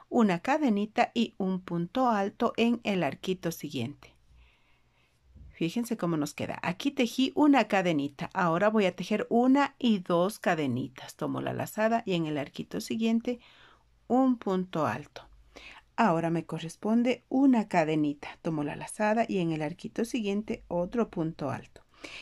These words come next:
Y así continúo tejiendo de manera alternada. Ahora dos cadenitas. El punto alto.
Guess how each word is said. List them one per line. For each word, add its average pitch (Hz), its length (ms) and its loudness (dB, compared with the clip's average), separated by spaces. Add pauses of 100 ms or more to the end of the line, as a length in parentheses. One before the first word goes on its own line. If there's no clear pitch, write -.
(140)
Y 277 160 4
así 233 300 0
continúo 185 560 0
tejiendo 202 400 0
de 180 100 0
manera 160 340 2
alternada. 165 920 -4
Ahora 214 420 2
dos 175 300 -2
cadenitas. 160 720 -2 (1200)
El 175 160 -6
punto 214 580 0
alto. - 400 -8